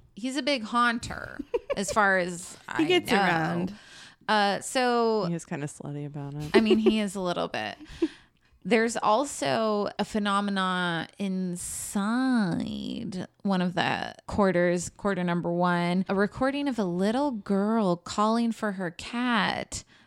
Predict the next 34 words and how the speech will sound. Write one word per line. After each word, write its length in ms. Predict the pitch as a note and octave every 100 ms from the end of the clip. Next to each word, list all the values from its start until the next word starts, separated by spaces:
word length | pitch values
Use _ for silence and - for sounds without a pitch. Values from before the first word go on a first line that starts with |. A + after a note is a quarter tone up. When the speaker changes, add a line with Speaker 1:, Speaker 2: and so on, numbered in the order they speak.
| _
Speaker 1:
was 220 | F#3 G3 F3
made. 600 | F3+ E3+ E3+ F#3 F3+ F#3
The 100 | -
cat's 440 | G3 G3 F#3 G3+ -
name 200 | G#3+ A3
is 180 | B3 - -
Greta. 960 | F#3+ F3 E3+ D3+ - G#1 - A3 B3 C#4 G3
She 220 | - G3+
apparently, 480 | F3+ G3 F#3+ F3 F#3
like, 220 | F3 F3
licked 280 | F3 F3 G3+
her 140 | G3+
face. 380 | - F#3+ F3 -
No, 160 | F#3 D#3+
I'm 140 | E3
just 200 | E3 F3+
kidding. 240 | - - G3
Speaker 3:
Mm-hmm. 160 | E3+
Speaker 1:
That 140 | D#3+ E3+
was 180 | F3 E3+
a 140 | - _ -
callback 240 | F#3 F3
Speaker 3:
Mm-hmm. 280 | E3 D#3+ E3+
Speaker 1:
to 120 | F#3
our 280 | F3 F3+ F3+ -
thing 220 | - F#3 F3+
yesterday. 720 | F3+ E3 - E3 F3+ F#3+ E3+
Speaker 3:
Mm-hmm. 460 | F3 D#3+ F#3+ - -
Speaker 1:
Uh, 240 | F#3 F3+ F3
it 80 |
doesn't 240 | F3 - F3
make 180 | G#3 -
sense 300 | A#3+ C#4 -
here 400 | - F3+ E3+